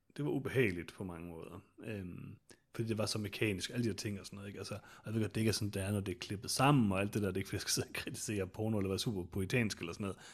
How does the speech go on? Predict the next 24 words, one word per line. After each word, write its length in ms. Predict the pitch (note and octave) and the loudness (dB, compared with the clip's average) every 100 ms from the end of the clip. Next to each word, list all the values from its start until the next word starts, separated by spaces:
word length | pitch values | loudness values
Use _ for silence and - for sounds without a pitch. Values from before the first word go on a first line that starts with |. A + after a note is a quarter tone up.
| - | 0
men, 280 | A#2 G#2 - - - - - - - | 4 4 0 -10 -20 -20 -20 -12 4
men 420 | A#2+ G#2 G2+ F#2+ - - - - | 6 6 2 -6 -10 -12 -4 -2
det, 220 | A#2+ C3+ | -2 0
det 100 | B2 | 6
viser 280 | F#3 - G#2+ | 6 6 4
bare 160 | F2 | 0
også 200 | F2 A2 | 0 0
på 60 | A#2+ | 0
en 20 | |
eller 80 | G2+ | 0
anden 140 | G2 | 0
måde 100 | F#2+ | 0
godt, 200 | G2+ G2+ | 0 -2
det 60 | G#2+ | 0
der 100 | F2+ | -2
sådan, 160 | - | -2
at 80 | F2 | -4
det 100 | - | -2
er 40 | G2 | -2
jo 100 | F#2 | 2
bare... 200 | G2 G2+ - | 2 2 0
Det 60 | A2+ | 0
er 40 | |
jo 180 | G#2 G2+ | 2 2